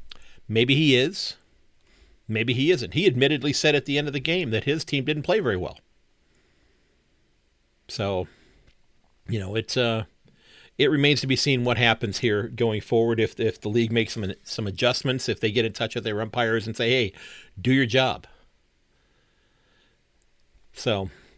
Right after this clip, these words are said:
I wanted to move on to the next thing, and this, you know, there were,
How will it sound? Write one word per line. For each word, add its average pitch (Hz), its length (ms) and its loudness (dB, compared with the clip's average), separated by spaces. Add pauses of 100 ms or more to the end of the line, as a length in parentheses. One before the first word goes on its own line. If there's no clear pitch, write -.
(320)
I - 60 -2
wanted 156 220 6
to 151 40 4
move 147 160 4
on 143 100 4
to 131 60 2
the 127 60 4
next 131 300 2
thing, 135 240 4
and 117 80 2
this, 139 180 -2
you 127 120 2
know, 117 80 0
there 127 140 2
were, 113 220 0